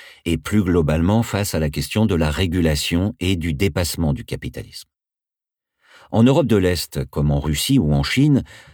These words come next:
on considère avoir fait les frais des promesses inconsidérées des divers révolutionnaires communistes et socialistes du passé, et on est généralement sceptique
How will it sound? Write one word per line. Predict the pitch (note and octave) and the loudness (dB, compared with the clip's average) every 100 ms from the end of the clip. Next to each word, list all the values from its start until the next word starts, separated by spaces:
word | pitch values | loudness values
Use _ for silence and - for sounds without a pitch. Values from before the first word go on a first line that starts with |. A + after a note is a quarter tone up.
| _ - | _ 0
on | A#2+ | 0
considère | C3+ D#3 C#3+ D3 D3 | 2 0 2 2 0
avoir | F#2 F#2 - | 0 -2 0
fait | D3 | 0
les | G2+ | 2
frais | - C3 F#2+ D2 - | 0 -2 -2 -4 -8
des | D#2+ D#2+ | -4 -4
promesses | - E2 G2+ - | 0 0 0 0
inconsidérées | F2 G2+ F#2+ G2+ E2+ E2 A2+ A2 | -2 0 -2 0 0 2 2 2
des | E2 | 0
divers | D2+ E2+ F#2+ F2+ | -2 -2 0 0
révolutionnaires | D#2 E2 E2+ D#2 E2+ E2+ D#2+ | -2 -2 0 -2 0 -2 -2
communistes | E2 D#2 D#2+ A2 G#2 F2 | 0 0 2 2 0 -4
et | |
socialistes | D#2 D#2+ E2 F2+ F#2 - | -4 -2 -2 -2 -2 -4
du | D#2 D#2+ | -4 -2
passé, | D#2+ D2+ D2 C#2 - - - - - | -2 -2 -4 -6 -10 -20 -20 -14 -4
et | F#2 | 0
on | E2+ F#2+ | 2 2
est | B2 | 2
généralement | G2 F#2 E2 E2 F#2 A#2 | 0 0 0 0 2 0
sceptique | - A2+ D#2+ - C3+ - | 0 -2 -4 -2 -2 -2